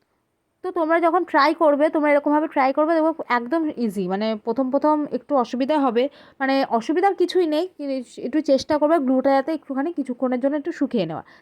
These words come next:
তাই বলে পুরো শোকাবে না, মানে, মাঝ বরাবর। তারপরে কিন্তু আমি, আহ, মাস্কারা লাগিয়ে নিয়েছি। ল্যাশ পড়েছে বলে যে মাস্কারা লাগানো যাবে না, এমনটা কিছু নয়।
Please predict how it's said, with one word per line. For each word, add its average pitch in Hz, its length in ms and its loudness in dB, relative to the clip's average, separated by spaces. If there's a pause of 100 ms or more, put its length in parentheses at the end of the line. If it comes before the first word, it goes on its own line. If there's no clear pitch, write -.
তাই 240 120 0
বলে 285 160 2
পুরো 320 240 0
শোকাবে 233 380 0
না, 311 160 0 (340)
মানে, 220 340 -2
মাঝ 220 240 0
বরাবর। 170 300 -2 (360)
তারপরে 311 280 2
কিন্তু 349 200 2
আমি, 349 220 0
আহ, 254 380 2
মাস্কারা 233 440 2
লাগিয়ে 254 280 2
নিয়েছি। 269 540 0
ল্যাশ 240 360 2
পড়েছে 294 300 0
বলে 294 180 2
যে 302 60 2
মাস্কারা 277 420 0
লাগানো 247 320 0
যাবে 254 160 2
না, 262 400 0
এমনটা 226 360 -4
কিছু 247 240 -2
নয়। 220 200 -2